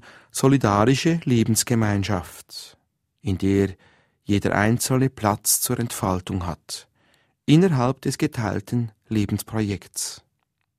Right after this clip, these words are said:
Eine Kasse, eine Küche, eine Waschmaschine, das geht nur mit der einen Kapelle, in der wir uns immer wieder nach dem auferstandenen Gekreuzigten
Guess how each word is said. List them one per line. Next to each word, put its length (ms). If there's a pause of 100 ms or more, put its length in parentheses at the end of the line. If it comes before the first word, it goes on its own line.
(640)
Eine 340
Kasse, 400 (480)
eine 300
Küche, 440 (320)
eine 340
Waschmaschine, 760 (640)
das 160
geht 200
nur 260
mit 500 (280)
der 240
einen 400
Kapelle, 600 (480)
in 120
der 240
wir 120
uns 160
immer 340
wieder 360 (420)
nach 160
dem 180
auferstandenen 960
Gekreuzigten 1000